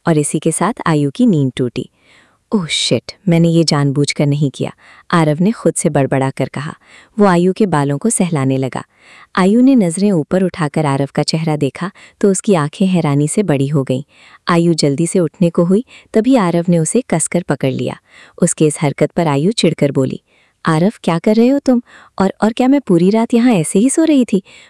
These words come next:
बोलते हुए आयु ने इधर-उधर देखा तो वो दोनों बीच पर थे। "Of course, हम ऐसे ही लेटे थे बेबी, एक दूसरों की बाहों में। मुझे तो बहुत मज़ा आया, ऊपर से एक किस भी हुआ था,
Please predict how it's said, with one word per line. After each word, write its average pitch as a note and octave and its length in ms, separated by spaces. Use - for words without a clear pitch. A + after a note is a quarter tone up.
बोलते D#3 280
हुए E3 200
आयु C#3+ 260
ने D3+ 140
इधर-उधर D#3 480
देखा C#3+ 340
तो A#3 80
वो A#3+ 120
दोनों A#3 280
बीच D3+ 240
पर C3 180
थे। - 100
"Of D3 80
course, D#3+ 380
हम E3 160
ऐसे C#3 220
ही A3 120
लेटे A#3+ 280
थे B3+ 140
बेबी, G#3+ 320
एक D#3 140
दूसरों C#3+ 360
की C#3+ 140
बाहों C#3+ 300
में। C#3 140
मुझे D#3+ 220
तो C#3+ 120
बहुत D#3 300
मज़ा B3 260
आया, A3 200
ऊपर D#3 220
से E3 200
एक D#3+ 140
किस - 260
भी A3+ 80
हुआ G#3 260
था, E3+ 180